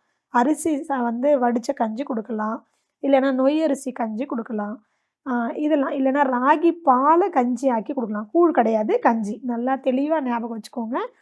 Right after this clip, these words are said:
கூழ் வேற, அது செமி சாலிடு. கஞ்சிங்கிறது லிக்விடு.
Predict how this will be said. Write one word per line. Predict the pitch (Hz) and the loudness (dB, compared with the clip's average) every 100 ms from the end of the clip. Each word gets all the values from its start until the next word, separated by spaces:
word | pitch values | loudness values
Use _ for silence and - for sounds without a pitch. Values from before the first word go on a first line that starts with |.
| _ _ - | _ _ 0
கூழ் | 330 370 403 330 | 6 8 8 6
வேற, | 262 247 254 294 403 | 4 4 2 2 2
அது | - 240 233 | 0 -2 0
செமி | 269 277 277 | 0 0 0
சாலிடு. | 254 220 214 - - | 0 -2 -6 -6 0
கஞ்சிங்கிறது | 269 294 339 311 254 226 330 | 0 2 0 2 0 0 2
லிக்விடு. | 277 269 302 240 | 2 2 -2 -4